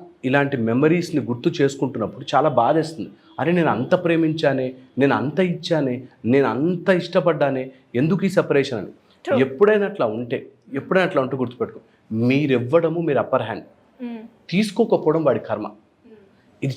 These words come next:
Speaker 1: చాలా ఇంపార్టెంట్.
Speaker 2: True, sir.
Speaker 1: So ఆ
Speaker 2: అంటే
Speaker 1: పాజిటివ్
Speaker 2: చాలా మంది
Speaker 1: మైండ్సెట్
Speaker 2: కూడా
Speaker 1: ఉండదు.
Speaker 2: అంటే ఒక పర్సన్ని మనది అని యాక్సెప్ట్ చేసినప్పుడు ఆ టైమ్ కావచ్చు, అంటే పేరెంట్స్కి ఇచ్చే స్పేస్ ఏదైతే టైమ్ ఉంటుందో ఆ టైమ్ కూడా ఇక్కడే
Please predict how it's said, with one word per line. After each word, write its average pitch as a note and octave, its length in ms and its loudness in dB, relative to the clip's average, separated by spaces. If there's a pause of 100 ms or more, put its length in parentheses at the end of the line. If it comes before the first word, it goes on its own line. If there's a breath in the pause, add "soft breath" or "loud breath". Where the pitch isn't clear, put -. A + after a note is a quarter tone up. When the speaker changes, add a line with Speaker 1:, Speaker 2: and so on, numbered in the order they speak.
Speaker 1:
చాలా D#3+ 160 0
ఇంపార్టెంట్. E3+ 460 -2
Speaker 2:
True, C4 200 -2
sir. A3 280 -2
Speaker 1:
So D3+ 100 6 (180)
ఆ D#3 200 6
Speaker 2:
అంటే C#3 180 2
Speaker 1:
పాజిటివ్ F#3+ 280 2
Speaker 2:
చాలా A3+ 100 2
మంది F#3+ 120 2
Speaker 1:
మైండ్సెట్ E3+ 260 0
Speaker 2:
కూడా E3 180 -2
Speaker 1:
ఉండదు. G#3+ 220 -8 (320 soft breath)
Speaker 2:
అంటే A#3+ 160 0
ఒక B3 120 2
పర్సన్ని C#4 800 0 (120)
మనది A#3+ 640 0
అని A#3+ 160 -4
యాక్సెప్ట్ A#3+ 460 -2
చేసినప్పుడు A3 580 -4 (120)
ఆ G3+ 40 4
టైమ్ G#3+ 460 -2
కావచ్చు, F#3+ 540 -4 (360 loud breath)
అంటే A#3+ 160 2
పేరెంట్స్కి C4 560 0
ఇచ్చే C4 160 -8
స్పేస్ B3+ 500 -2
ఏదైతే A3+ 340 0
టైమ్ G#3+ 300 -2
ఉంటుందో G#3+ 300 -8
ఆ G3 220 4
టైమ్ B3+ 320 -4
కూడా C4 180 -2
ఇక్కడే A#3+ 500 0